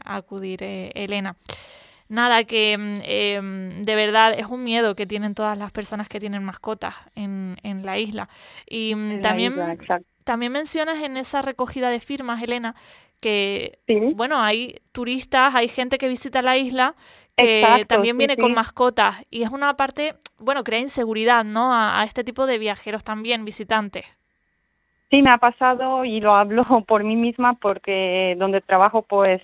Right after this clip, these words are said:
Speaker 2: estoy gestionando unas casas vacacionales que son pet friendly y hay muchísima gente de Gran Canaria que viene y justamente me, me pregunta, "Mira, ¿y si tendría algún problema? Eh,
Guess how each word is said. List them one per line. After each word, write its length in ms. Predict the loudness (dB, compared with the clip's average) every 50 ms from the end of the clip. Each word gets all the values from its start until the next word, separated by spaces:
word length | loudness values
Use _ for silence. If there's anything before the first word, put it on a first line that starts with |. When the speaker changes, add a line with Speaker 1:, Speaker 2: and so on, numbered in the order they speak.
| _ _
Speaker 2:
estoy 540 | -6 -6 -6 -6 _ _ 0 2 4 2 2
gestionando 640 | 2 0 -2 -2 -2 -2 2 4 4 4 4 4 4
unas 240 | 4 4 2 0 0
casas 280 | 0 0 2 2 2
vacacionales 800 | 2 2 2 2 0 0 0 0 2 4 4 4 4 2 -2 -4 -6 -12 -20 -20 -20 _
que 120 | -8 -8 -2 2
son 160 | 2 2 2 4
pet 220 | 2 2 2 0 -4 -4
friendly 500 | 2 4 4 4 4 2 -2 -4 -6 -6 -8 -14 -20 -20 -16 _
y 100 | 2 2
hay 100 | 4 4
muchísima 420 | 2 0 -4 -6 -6 -2 0 0 0
gente 220 | 0 -2 -4 -2 -2
de 100 | -2 0
Gran 220 | 2 0 0 2
Canaria 380 | 2 2 2 4 2 2 2 0
que 120 | 0 0
viene 320 | 0 0 0 2 2 2
y 120 | 0 0 0
justamente 480 | -2 -2 -2 0 0 0 0 0 0 0
me, 260 | 2 2 2 2 2
me 140 | 2 0 -2
pregunta, 400 | 0 0 0 0 2 4 2 4
"Mira, 300 | 4 4 4 6 6 6
¿y 120 | 4 2 -2
si 200 | -4 -4 -6 -4
tendría 360 | -2 -2 0 2 4 4 4 4
algún 260 | 4 4 2 2 2
problema? 720 | 2 0 0 2 2 2 2 2 4 4 4 2 2 0 -4 _ _ _ _ _ _ _ _ _ 0
Eh, 560 | 4 6 6 8 8 8 8 8 8 6 6